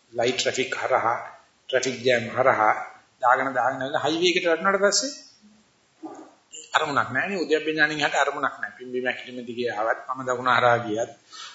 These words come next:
උද්‍යප්පේ ඥාන මේ ආනාපානිය හරහා ගියත්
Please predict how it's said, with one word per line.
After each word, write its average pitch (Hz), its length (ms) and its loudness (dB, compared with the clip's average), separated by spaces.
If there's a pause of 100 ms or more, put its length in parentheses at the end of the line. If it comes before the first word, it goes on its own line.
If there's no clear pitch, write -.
උද්‍යප්පේ 123 460 2
ඥාන 120 360 2
මේ 98 200 -8 (540)
ආනාපානිය 135 520 4
හරහා 127 260 2
ගියත් 160 280 2